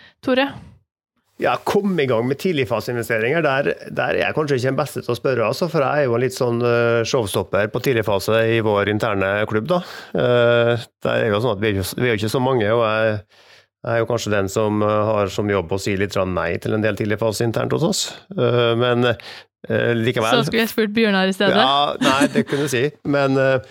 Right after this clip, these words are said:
Speaker 2: jeg tror det er i ferd med å vokse frem et ganske aktivt miljø. Eh, så en av de kloke tingene du kan gjøre, er jo selvfølgelig å, å ringe Ellen Amalie Wold og spørre hva hun tenker. Altså, den der drivkraften som, eh, dere har blitt, er jo viktig.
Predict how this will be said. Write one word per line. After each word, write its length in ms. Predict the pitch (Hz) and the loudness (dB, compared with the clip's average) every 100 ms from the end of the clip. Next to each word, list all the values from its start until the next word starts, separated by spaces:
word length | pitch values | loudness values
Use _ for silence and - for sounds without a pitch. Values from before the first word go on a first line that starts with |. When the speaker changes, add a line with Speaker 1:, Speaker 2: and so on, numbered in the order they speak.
| - - - | -20 -20 -8
Speaker 2:
jeg 360 | - - 135 151 | -6 -4 -2 0
tror 240 | 156 107 | 2 2
det 80 | 117 | 2
er 140 | 156 | 0
i 20 | 156 | 0
ferd 240 | 117 98 | -2 -2
med 80 | 113 | 0
å 60 | 123 | 0
vokse 180 | - 113 | -2 -4
frem 80 | 95 | -4
et 100 | - | -2
ganske 380 | 120 110 - 104 | -2 -2 -4 -4
aktivt 400 | 117 - 107 - | -4 -6 -6 -2
miljø. 240 | 131 156 | 0 0
Eh, 560 | 123 - - 113 117 117 | -4 -8 -2 0 0 0
så 240 | 104 117 113 110 104 | 0 0 0 -2 -2
en 220 | 104 101 | -2 0
av 120 | 110 | -2
de 80 | 110 | -2
kloke 280 | - 117 107 | -2 -2 -2
tingene 240 | 110 110 | -2 0
du 100 | 110 110 | 0 0
kan 100 | 120 | 0
gjøre, 220 | 135 156 | 2 2
er 80 | 117 | 0
jo 80 | |
selvfølgelig 500 | 98 107 110 92 90 95 | 0 0 0 2 2 2
å, 400 | 98 98 98 95 - - - - _ 120 | 2 2 0 -2 -8 -20 -20 -20 _ -4
å 120 | 107 | 0
ringe 280 | 110 101 95 | 0 0 0
Ellen 420 | 98 101 95 92 | 0 0 0 0
Amalie 340 | 101 92 95 | 0 0 0
Wold 280 | 95 135 147 - _ | 0 0 -2 -10 _
og 80 | 110 | -8
spørre 240 | - 110 98 | -2 0 0
hva 160 | 98 | 0
hun 120 | 101 | -2
tenker. 400 | 120 139 180 190 160 | -2 -2 0 0 0
Altså, 240 | 110 - | -4 -2
den 140 | 107 107 | -2 0
der 400 | 107 98 98 92 - | 2 2 0 -4 -8
drivkraften 540 | 107 107 - 98 - 101 | -4 -4 -2 -4 -4 -6
som, 320 | 104 101 98 | -2 -2 0
eh, 240 | 101 95 - | 0 0 -2
dere 220 | 120 117 190 | -2 -2 0
har 80 | |
blitt, 240 | 101 151 - | 0 -2 0
er 100 | 120 | 0
jo 80 | 127 | 0
viktig. 300 | - 180 | 0 -2